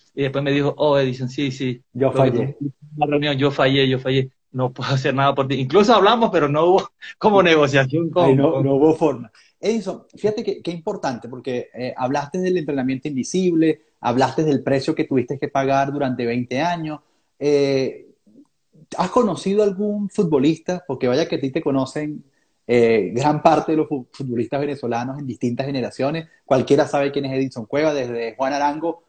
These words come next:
Speaker 2: que es un buen amigo tuyo, este,
Speaker 1: Claro.
Speaker 2: hasta, eh, hasta cualquier prospecto de los que están hoy en el, en el fútbol venezolano se, se enfrentaron contigo en alguna vez. Pero, ¿conoces algún futbolista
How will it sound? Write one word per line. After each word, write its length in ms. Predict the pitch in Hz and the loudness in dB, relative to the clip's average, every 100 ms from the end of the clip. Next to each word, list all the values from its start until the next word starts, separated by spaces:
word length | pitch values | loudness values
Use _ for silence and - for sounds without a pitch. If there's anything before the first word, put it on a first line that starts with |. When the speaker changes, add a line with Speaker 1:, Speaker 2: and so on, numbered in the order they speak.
| _ | _
Speaker 2:
que 80 | 123 | -4
es 40 | |
un 100 | 135 | 0
buen 140 | 135 | 0
amigo 260 | 135 135 131 | 0 -2 -2
tuyo, 420 | 127 151 160 165 _ _ _ | 0 0 0 -4 _ _ _
este, 200 | 113 110 | -8 -6
Speaker 1:
Claro. 520 | 117 117 110 110 104 | -2 0 0 0 0
Speaker 2:
hasta, 640 | 131 131 - 123 120 117 _ _ - 98 | -2 -2 0 2 2 -2 _ _ -16 -4
eh, 500 | 117 113 113 104 90 | -2 -2 -2 -4 -6
hasta 320 | 107 - 123 | -12 -4 -4
cualquier 400 | 120 123 107 135 | -2 -6 -2 -4
prospecto 500 | - 147 - 147 - | -2 -8 -2 -2 0
de 60 | 147 | -2
los 100 | 143 | -2
que 80 | 131 | -6
están 200 | - 123 | -6 -4
hoy 160 | 131 | -2
en 80 | 143 | -2
el, 160 | 135 123 | -4 -6
en 100 | 117 | -10
el 80 | 107 | -4
fútbol 300 | 139 131 139 | 0 4 4
venezolano 420 | 139 135 117 139 | 4 0 -2 0
se, 160 | 156 - | -2 -2
se 140 | - | 0
enfrentaron 460 | 139 131 117 127 139 | 0 2 2 2 2
contigo 340 | 139 113 123 | 0 0 0
en 60 | 135 | 0
alguna 240 | 127 117 | 0 -4
vez. 140 | - _ _ _ _ _ | -8 _ _ _ _ _
Pero, 640 | 160 151 147 - - _ _ | 2 4 2 -2 -16 _ _
¿conoces 420 | - 160 247 262 | -8 -4 -4 -4
algún 260 | 240 180 190 | -4 -2 -4
futbolista 720 | 226 190 151 175 175 196 202 | -4 -4 -4 -4 -6 -10 -10